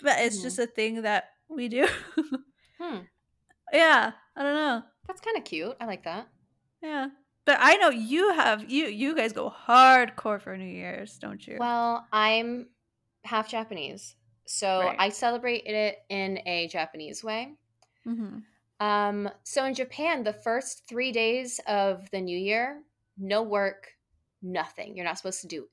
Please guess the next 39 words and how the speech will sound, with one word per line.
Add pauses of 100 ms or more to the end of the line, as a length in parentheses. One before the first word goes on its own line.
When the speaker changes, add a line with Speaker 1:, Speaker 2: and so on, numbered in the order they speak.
(140)
Speaker 2:
anything.
You
just
lounge
around,
eat
whatever
you
want,
you
know,
and
I
still
do
that. (160)
<laughs>
And
I (200)
always (280)
Speaker 1:
Nice. (120)
Speaker 2:
gain (460)
hella
weight. (520)
Um,
Speaker 1:
<laughs>
Speaker 2:
but (600)
what
we
do
is, (140)
first,
we
make
our
own
mochi
at
home.